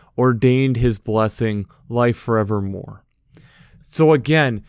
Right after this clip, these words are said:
living in unity, working together, working in with God, internal within us,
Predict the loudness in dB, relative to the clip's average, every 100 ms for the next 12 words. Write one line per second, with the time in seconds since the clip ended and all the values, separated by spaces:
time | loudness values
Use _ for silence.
0 | _ -10 0 0 2 0 0 -2 -2 -2
1 | 0 0 -2 -2 0 0 -2 -4 -4 -2
2 | 0 2 0 -2 -6 _ _ -4 2 2
3 | 2 -4 -4 -4 -2 0 0 0 0 -2
4 | 2 4 4 2 0 -4 _ _ 0 0
5 | 2 0 2 0 0 2 2 2 0 0
6 | 0 -2 -4